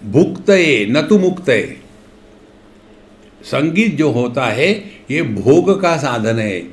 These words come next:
ये मुक्ति का साधन नहीं है। आप किसी भी संगीतकार को देखो,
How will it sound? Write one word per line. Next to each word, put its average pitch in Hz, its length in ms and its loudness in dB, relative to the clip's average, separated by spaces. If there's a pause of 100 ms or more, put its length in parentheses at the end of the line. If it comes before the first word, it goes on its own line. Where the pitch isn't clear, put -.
(440)
ये 165 360 4
मुक्ति 156 380 0
का 147 180 2
साधन 120 340 -2
नहीं 110 300 -4
है। - 200 -12 (1700)
आप 131 200 -10
किसी 156 240 -2
भी 165 140 -4
संगीतकार 131 560 -2
को 131 140 -8
देखो, 117 440 -10